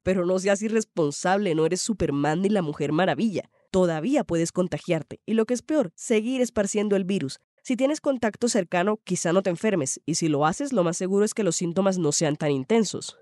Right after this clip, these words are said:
Ese es el objetivo de la vacuna. Pero en cualquier caso, sí serás portador y podrías contagiar a alguien más. Ok, entonces me estás diciendo que los vacunados tenemos que seguir cuidándonos a nosotros y a los demás.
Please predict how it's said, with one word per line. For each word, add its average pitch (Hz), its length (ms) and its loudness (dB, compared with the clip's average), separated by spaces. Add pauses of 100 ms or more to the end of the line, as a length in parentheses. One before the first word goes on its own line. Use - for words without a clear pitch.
(140)
Ese 180 320 2
es 151 120 -4
el 160 80 4
objetivo 160 400 0
de 165 60 6
la 143 80 -2
vacuna. - 420 0 (240)
Pero 170 180 0
en 151 60 0
cualquier 160 340 -2
caso, 202 400 2
sí 247 260 0
serás 160 280 0
portador 180 540 0 (100)
y 208 120 2
podrías 175 440 -2
contagiar 147 480 -2
a 143 60 2
alguien 139 240 0
más. - 380 -2 (480)
Ok, 170 180 -2 (160)
entonces 180 400 0
me 247 80 2
estás 190 220 0
diciendo 214 420 0
que 220 100 0
los 180 180 0
vacunados 165 640 0
tenemos 196 380 0
que 202 80 0
seguir 170 340 0
cuidándonos 190 600 0
a 175 60 0
nosotros 156 500 -2
y - 20 2
a 180 40 2
los 160 160 0
demás. 156 360 -2